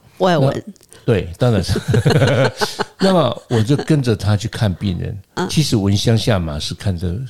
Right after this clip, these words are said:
Speaker 2: 看着他去看病人。
Speaker 1: 嗯，嗯。
Speaker 2: 他那么样所谓的严格、大声粗鲁，哈，她是女的。
Speaker 1: 嗯，嗯。
Speaker 2: 哎，但是呢，他看到病人的时候，
Speaker 1: 嗯。
Speaker 2: 因为我觉得他好像，你说他装的，但装不出来。
Speaker 1: 变了一个人。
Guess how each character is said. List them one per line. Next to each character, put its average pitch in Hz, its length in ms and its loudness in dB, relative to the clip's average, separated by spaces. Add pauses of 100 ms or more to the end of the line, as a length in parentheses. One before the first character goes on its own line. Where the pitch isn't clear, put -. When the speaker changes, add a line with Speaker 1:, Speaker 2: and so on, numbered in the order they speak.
(180)
Speaker 2:
看 120 180 -2
着 87 120 -4
他 92 200 -2
去 - 120 -8
看 92 240 -6
病 90 280 -8
人。 - 140 -8
Speaker 1:
嗯， 196 240 0
嗯。 196 260 -6
Speaker 2:
他 147 160 2
那 165 140 4
么 135 180 4
样 131 240 2
所 98 220 -2
谓 110 140 2
的 101 100 -2
严 104 320 0
格、 90 280 -2
大 95 340 -2
声 104 380 -2
粗 107 340 -2
鲁， 92 340 -6
哈， 98 420 -2
她 135 140 0
是 139 80 2
女 113 180 2
的。 82 180 -4 (340)
Speaker 1:
嗯， 185 260 2
嗯。 107 100 -2
Speaker 2:
哎， 101 140 -6 (480)
但 156 100 2
是 139 180 0
呢， 113 220 2
他 139 380 2 (180)
看 143 200 0
到 120 160 0 (120)
病 139 300 4
人 82 160 -4
的 85 100 0
时 92 240 -2
候， 85 380 -2
Speaker 1:
嗯。 190 180 2 (520)
Speaker 2:
因 165 100 2
为 - 20 6
我 113 140 4
觉 139 220 2
得 147 120 2
他 147 220 2
好 107 240 -2
像， 120 340 0 (200)
你 113 100 -2
说 156 180 2
他 147 140 4
装 139 260 2
的， 110 140 0
但 120 240 -4
装 123 180 0
不 120 80 2
出 113 220 0
来。 - 340 -4
Speaker 1:
变 226 160 4
了 165 80 2
一 143 60 0
个 - 140 -2
人。 - 120 -2